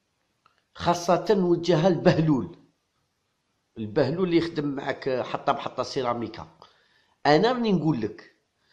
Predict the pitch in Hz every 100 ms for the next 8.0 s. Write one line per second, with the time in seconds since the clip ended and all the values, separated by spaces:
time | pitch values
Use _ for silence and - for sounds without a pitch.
0 | _ - 147 - 302 330 285 - 226 247
1 | 302 220 220 185 180 254 190 170 147 165
2 | 202 202 170 190 120 85 - _ _ _
3 | _ _ _ _ _ _ _ _ _ -
4 | 160 165 185 175 226 190 175 175 170 120
5 | 95 85 _ _ _ _ _ _ _ _
6 | _ _ _ _ _ - 143 180 - 240
7 | 170 - 185 147 127 156 143 104 -